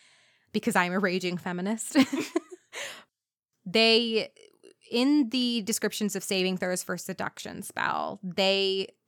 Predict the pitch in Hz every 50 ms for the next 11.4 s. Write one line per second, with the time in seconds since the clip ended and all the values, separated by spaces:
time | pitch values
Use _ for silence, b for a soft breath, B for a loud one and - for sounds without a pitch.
0 | _ - 214 208 226 214 208 196 185 196 175 175 180 - 185 175 175 175 185 185
1 | 185 180 180 180 175 175 170 190 - - _ - 214 202 - - 214 220 240 247
2 | 247 247 - 226 202 185 - - - 202 190 - 196 190 - 208 190 185 - -
3 | 185 180 180 - 185 - 190 180 165 180 - 175 175 165 175 170 175 165 - 175
4 | 175 175 180 185 202 214 226 240 254 262 247 _ - 190 185 175 - - 196 -
5 | - 208 196 - - - 247 196 - 202 170 - - - - - 208 196 208 196
6 | - 185 185 185 - 247 247 - - B B B B B B - 269 233 - 214
7 | 214 - - 190 - - 202 190 190 190 190 185 185 - - - _ _ - 202
8 | 190 180 175 - - 196 185 185 - 180 175 180 175 170 175 185 180 - - 180
9 | 180 180 175 - 190 175 180 170 170 - 185 - 190 180 175 - - 202 185 180
10 | 175 170 165 180 175 - 214 214 220 233 - - 175 175 170 180 160 180 180 175
11 | - - 190 170 170 170 175